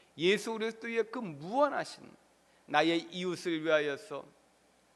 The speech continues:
원수된 자들까지도 사랑하면서 예수님이 생명까지도 주셨잖아요.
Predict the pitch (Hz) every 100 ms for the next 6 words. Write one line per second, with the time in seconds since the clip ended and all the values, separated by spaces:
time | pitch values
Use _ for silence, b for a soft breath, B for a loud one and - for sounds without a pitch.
0 | - _ 127 143 175 196 233 226 214 202
1 | 190 180 156 117 117 123 160 135 - -
2 | b b - - 220 233 226 196 151 127
3 | 113 107 170 156 - _ b b 180 -
4 | 269 254 254 - - 277 330 349 349 320
5 | - - 226 196 - - 233 - - -